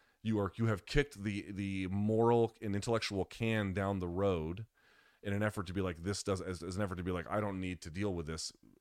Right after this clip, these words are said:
And so over time, it begins to just, like, like waves on the shore, just begins to crash into you and slowly begin to erode at your decision-making and your calculus and your worldview.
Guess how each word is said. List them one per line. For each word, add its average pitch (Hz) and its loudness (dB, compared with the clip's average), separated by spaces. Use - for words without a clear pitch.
And 101 -4
so 95 2
over 104 0
time, 101 0
it 92 -4
begins 101 0
to 95 -6
just, 85 -8
like, 90 -2
like 90 2
waves 95 0
on 92 -4
the 87 -2
shore, 98 0
just 85 -6
begins 95 -6
to 82 -12
crash 85 0
into 90 -6
you 80 -4
and 78 -6
slowly 113 0
begin 101 -4
to 90 -4
erode 90 4
at 85 -2
your 90 -2
decision-making 92 0
and 85 -6
your 80 -6
calculus 90 0
and 87 -8
your 85 -4
worldview. 85 0